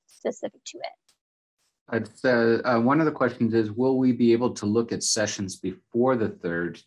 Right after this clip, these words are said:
Speaker 2: to review and line up our watch list?
Speaker 1: My understanding is they're kinda doing it day of, uh,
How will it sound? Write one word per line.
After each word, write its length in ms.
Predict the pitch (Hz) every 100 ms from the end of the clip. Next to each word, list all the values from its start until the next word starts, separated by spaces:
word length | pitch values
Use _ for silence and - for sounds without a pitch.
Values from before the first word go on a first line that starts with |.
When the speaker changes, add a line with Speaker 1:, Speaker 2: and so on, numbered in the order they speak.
| -
Speaker 2:
to 240 | 92 90 87
review 760 | 87 80 95 104 104 104 101
and 180 | 90 82
line 240 | 90 95
up 220 | 92 90 80
our 120 | 73
watch 360 | 85 90 -
list? 440 | - - - - _ _ _ _ _ _ _ _ _ - _ _ _
Speaker 1:
My 120 | 269 311
understanding 560 | 427 - 392 370 339
is 200 | 285 277
they're 140 | 262 240
kinda 300 | 269 285 285
doing 260 | 269 262
it 200 | 247 208
day 600 | 233 233 226 226 226 226 220 -
of, 440 | 214 - _ 220 - - _ _ _ _ _ -
uh, 480 | 226 220 220 233